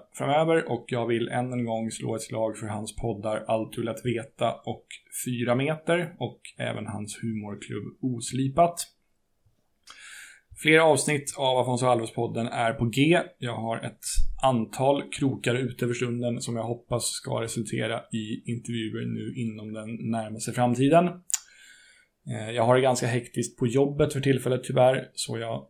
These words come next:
ber om lite överseende med att jag kanske inte spottar ur mig avsnitt för tillfället, men jag gör verkligen så gott jag kan.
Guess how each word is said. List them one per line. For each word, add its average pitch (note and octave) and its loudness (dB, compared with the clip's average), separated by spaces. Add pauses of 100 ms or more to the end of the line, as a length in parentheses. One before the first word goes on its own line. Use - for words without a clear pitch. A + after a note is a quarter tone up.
ber A#2 -2
om A2+ -6 (140)
lite A#2 -6
överseende A2+ -2
med G#2+ -4
att G#2+ -8
jag G#2+ -10
kanske A2 -6
inte A2 -6
spottar B2 2
ur A#2 0
mig A2 -2
avsnitt A2 -4
för A2 -6
tillfället, A2 -4 (140)
men A#2 -6
jag A#2+ -6
gör A2+ -6 (520)
verkligen A#2+ 0
så - -4
gott A#2 -2
jag A2 -4
kan. F3 4